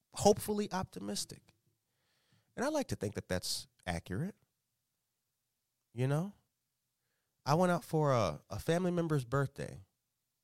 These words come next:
uh, to Maggiano's. I told you guys about this, like, a month ago. Went out for a family member's birthday to Maggiano's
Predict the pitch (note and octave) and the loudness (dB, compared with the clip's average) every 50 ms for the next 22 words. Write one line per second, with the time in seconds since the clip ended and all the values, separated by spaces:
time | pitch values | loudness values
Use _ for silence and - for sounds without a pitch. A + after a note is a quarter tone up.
0 | _ _ _ _ _ _ - E2+ D#2+ B1+ - - - - A#2 A#2 C3 C#3 D3 D3+ | _ _ _ _ _ _ -10 -6 -6 -6 -6 -6 -6 -4 0 2 4 4 4 4
1 | C3 C#3+ C#3+ D3 D3 - F#2 B1+ - - - - - E3 D#3+ D3 C#3+ B2 A2 G#2 | 2 2 2 2 2 0 -2 -4 -6 -8 -8 -2 0 0 0 0 0 0 0 0
2 | G2+ G#2 - G2+ G2+ - - G2 - - F#2+ F#2+ G2 G#2+ A#2+ B2+ - - - - | 0 0 -2 -4 -6 -6 -10 -12 -10 -8 -8 -6 -6 -4 -4 -6 -6 -8 -12 -12
3 | - - - _ _ _ _ _ _ _ _ _ _ _ - B2+ C3+ C#3 - A#2+ | -12 -12 -14 _ _ _ _ _ _ _ _ _ _ _ 0 2 2 2 2 0
4 | A2+ - - D#3 E3 F3 E3+ F3 D#3+ D#3 D3+ C3+ - - C#3+ C#3 - B2 B2 A#2+ | 0 0 0 0 0 0 0 0 0 0 0 0 0 0 0 2 2 2 2 2
5 | A#2 A#2+ B2+ B2+ A#2+ G#2+ A#2 A#2+ A#2 A2 F#2+ F2 D2 - - - - - | 4 6 6 6 6 4 4 2 4 2 2 0 -4 -8 -12 -16 -16 -18